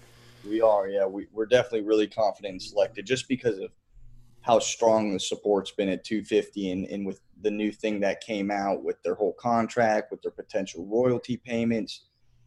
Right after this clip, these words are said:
I mean, when you start seeing numbers north of five hundred million dollars, that's when real, real shares start to be bought up. And especially if the C E O tomorrow comes out and highlights that and, and gives us a little more insight on, on the details with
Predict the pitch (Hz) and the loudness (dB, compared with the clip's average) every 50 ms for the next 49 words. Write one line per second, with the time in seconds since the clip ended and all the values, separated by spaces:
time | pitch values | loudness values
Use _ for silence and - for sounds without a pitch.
0 | - - - 107 107 107 110 107 110 113 120 127 127 - - 147 143 139 - - | -14 -10 -6 -4 -2 -2 -2 0 0 2 2 2 2 4 4 2 2 2 0 -2
1 | - 135 131 120 117 113 113 113 113 110 107 107 104 - - 107 98 98 98 104 | 0 0 2 2 2 2 0 0 0 2 2 0 0 -2 -4 -4 -2 -2 -2 -4
2 | 98 104 - 110 98 98 98 107 104 95 90 92 95 95 95 92 90 87 87 87 | -4 -2 2 4 4 4 2 0 0 -2 -2 0 0 0 0 -2 -2 -4 -2 -2
3 | 90 90 87 87 90 92 - - - _ 110 107 107 107 - - - 104 98 98 | -2 0 0 0 -2 -4 -6 -10 -4 _ 2 4 4 2 2 -2 -4 -2 -2 -2
4 | 95 98 101 98 92 92 - - _ _ _ _ _ _ _ _ _ _ _ - | -2 0 0 0 0 0 -2 -6 _ _ _ _ _ _ _ _ _ _ _ -20
5 | - - - - - 113 120 120 117 107 101 - - - 113 104 101 98 92 - | -20 -20 -20 -20 -10 -6 -2 0 2 2 2 0 2 4 6 6 6 6 2 0
6 | - - - 95 90 - - 98 85 - 101 95 - 90 92 92 90 87 90 85 | 0 0 2 2 2 2 -2 -6 -4 -6 -6 -4 -2 0 0 0 0 0 -2 -6
7 | - - _ - - 95 98 98 87 95 104 - - - 135 131 - - 131 117 | -6 -10 _ -10 -8 -6 -4 -2 -2 -2 -4 0 4 6 6 6 6 4 4 4
8 | 110 - - 107 - - - 117 107 110 110 113 107 104 101 - - 110 104 104 | 4 4 2 0 -2 0 0 0 0 0 2 2 4 2 2 0 -2 0 2 4
9 | 107 107 101 95 95 - 110 101 101 98 110 104 101 95 87 90 - - 107 107 | 4 4 2 2 0 -2 -2 -2 0 2 4 4 4 4 0 -2 -4 -2 2 2
10 | 110 113 120 123 131 135 - - - 139 139 139 147 147 - - _ _ _ _ | 4 4 4 4 4 2 0 -2 0 2 4 4 4 2 0 -6 _ _ _ _
11 | _ _ _ - - 107 107 101 85 104 107 104 98 120 120 107 120 113 - - | _ _ _ -10 -6 -4 -4 -4 -4 -4 -4 -2 -2 -2 0 2 0 0 0 0
12 | 113 113 113 117 113 113 110 107 - - 110 113 117 - - 139 127 127 120 110 | 0 2 2 4 4 4 4 4 2 2 0 -2 0 0 2 4 4 4 4 4
13 | 104 104 101 98 - 101 104 101 101 - - 113 110 117 117 - 139 127 127 127 | 2 0 -2 -4 -6 -6 -4 -4 -6 -6 -6 -6 -8 -6 -4 0 0 0 2 0
14 | 123 - 104 101 110 113 117 | -2 -6 -4 -2 -2 -2 -2